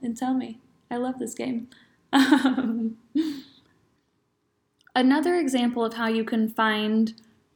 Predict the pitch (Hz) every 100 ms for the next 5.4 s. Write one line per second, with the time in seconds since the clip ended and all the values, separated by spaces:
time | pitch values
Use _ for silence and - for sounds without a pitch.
0 | _ _ _ 233 240 240 220 226 320 339
1 | - - 233 233 220 220 247 247 262 269
2 | 269 262 233 226 226 220 214 220 240 247
3 | 262 226 - 240 240 277 - 311 302 311
4 | - 302 302 302 302 302 302 285 269 302
5 | - 302 302 302